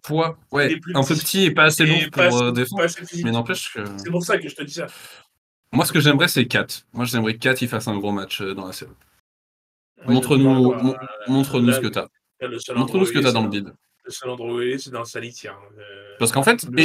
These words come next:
Speaker 1: est-ce que
Speaker 2: <laughs>
Speaker 1: <laughs> Parce que tu vois, toute la saison, on s'est posé la question. Aujourd'hui, le, le vrai franchise player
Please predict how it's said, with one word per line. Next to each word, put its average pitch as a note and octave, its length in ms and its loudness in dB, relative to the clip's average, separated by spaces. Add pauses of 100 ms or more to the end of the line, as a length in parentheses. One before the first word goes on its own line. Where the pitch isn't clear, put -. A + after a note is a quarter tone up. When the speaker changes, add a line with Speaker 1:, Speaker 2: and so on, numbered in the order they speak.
(120)
Speaker 1:
est-ce D3+ 160 2
que G3 160 4
Speaker 2:
<laughs> A3+ 80 4 (640)
Speaker 1:
<laughs> - 280 -2 (1300)
Parce A#2+ 140 -6
que C3+ 60 0
tu C#3 100 -2
vois, G#3 160 4
toute - 280 -2
la F#3 140 6
saison, F#3 260 4
on G3+ 40 6
s'est C#3+ 160 4
posé B2+ 200 2
la B2+ 100 4
question. B2+ 320 0
Aujourd'hui, B2+ 300 0
le, A2 220 0
le G#2+ 100 -4
vrai A2+ 180 -4
franchise A#2+ 360 -6
player G#2+ 240 -2